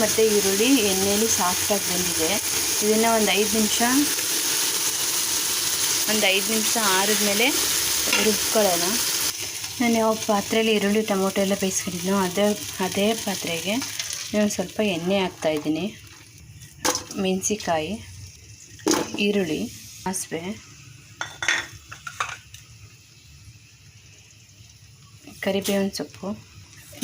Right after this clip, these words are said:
ಜೀರಿಗೆ ಒಂದು ಐದು ನಿಮಿಷ ಚೆನ್ನಾಗಿ ಹುರ್ಕೊಳ್ಳ-, ಹುರ್-, ಹುರ್ಕೋಬೇಕು. ಟೊಮೊಟೊ, ಈರುಳ್ಳಿ ಎಲ್ಲ ಸ್ವಲ್ಪ ಆರಿದೆ, ಇವಾಗ ರುಬ್ತಾ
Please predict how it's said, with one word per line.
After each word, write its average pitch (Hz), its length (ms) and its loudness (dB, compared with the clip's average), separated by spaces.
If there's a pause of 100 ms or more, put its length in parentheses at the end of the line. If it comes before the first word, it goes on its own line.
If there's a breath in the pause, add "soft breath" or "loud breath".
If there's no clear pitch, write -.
(120)
ಜೀರಿಗೆ 196 460 -2 (920)
ಒಂದು 190 140 0 (100)
ಐದು 190 200 0
ನಿಮಿಷ 208 220 0 (220)
ಚೆನ್ನಾಗಿ 185 340 2
ಹುರ್ಕೊಳ್ಳ-, 165 540 0
ಹುರ್-, 190 300 -4
ಹುರ್ಕೋಬೇಕು. 185 600 -2 (1700 loud breath)
ಟೊಮೊಟೊ, 214 340 0 (100)
ಈರುಳ್ಳಿ 196 260 -4 (100)
ಎಲ್ಲ 202 120 -2 (100)
ಸ್ವಲ್ಪ 190 240 -8 (260)
ಆರಿದೆ, 180 420 -2
ಇವಾಗ 185 240 -2 (120)
ರುಬ್ತಾ 175 420 -8